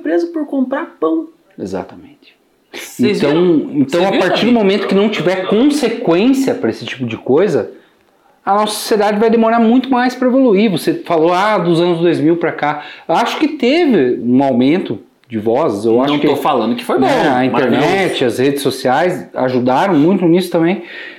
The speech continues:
Speaker 2: Mas é muito pouco, cara.
Speaker 1: É.
Speaker 2: É muito pouco. Obrigado.
Speaker 1: Nada.
Speaker 2: É muito pouco.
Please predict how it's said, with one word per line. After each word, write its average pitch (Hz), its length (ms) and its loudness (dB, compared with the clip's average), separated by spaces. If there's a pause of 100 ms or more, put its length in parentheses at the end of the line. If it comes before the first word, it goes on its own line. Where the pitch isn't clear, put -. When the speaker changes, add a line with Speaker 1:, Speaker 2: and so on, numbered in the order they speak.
(240)
Speaker 2:
Mas 147 960 0
é 196 100 0
muito 220 440 2
pouco, - 360 -2
cara. 98 240 -10 (200)
Speaker 1:
É. - 100 -6
Speaker 2:
É 147 40 0
muito 160 300 0
pouco. - 360 -2
Obrigado. 139 340 -2 (300)
Speaker 1:
Nada. 95 180 -8
Speaker 2:
É 143 80 0
muito 175 680 2
pouco. - 400 -6